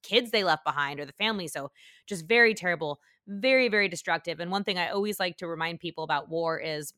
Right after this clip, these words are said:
this was total chaos created by, you know, governments, and the people were sent off to die on their behalf. So it's just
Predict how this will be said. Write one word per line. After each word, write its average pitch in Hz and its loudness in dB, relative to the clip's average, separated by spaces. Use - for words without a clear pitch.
this 180 -6
was 170 -6
total 214 -4
chaos 170 -2
created 170 -6
by, 156 -4
you 170 -10
know, 160 -8
governments, 185 -2
and - -4
the 160 -8
people 214 -2
were 170 2
sent 170 -4
off 156 2
to - -12
die 147 0
on 143 -6
their 139 -8
behalf. 139 -8
So 147 -8
it's 143 -10
just 143 -12